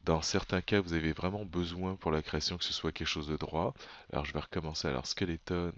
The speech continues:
Create Joint, alors un, deux et trois. Donc là j'ai quelque chose de droit, je vais y placer un hiké. Alors Create, euh,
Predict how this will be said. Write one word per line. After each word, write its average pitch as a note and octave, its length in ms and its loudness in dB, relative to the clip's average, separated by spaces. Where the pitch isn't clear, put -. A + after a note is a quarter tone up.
Create D#2 300 0
Joint, G2 340 -2
alors C#2+ 240 -2
un, F#2 420 0
deux E2+ 340 0
et D2+ 120 0
trois. G2 500 0
Donc D#2+ 200 4
là F#2 100 6
j'ai F2 140 0
quelque - 180 -6
chose D#2+ 200 -2
de D2+ 100 2
droit, E2+ 360 2
je - 100 -4
vais E2+ 100 6
y D2+ 40 2
placer G#2+ 380 2
un D#2 320 2
hiké. E2 480 -2
Alors D2 240 0
Create, E2 840 0
euh, C#2+ 240 0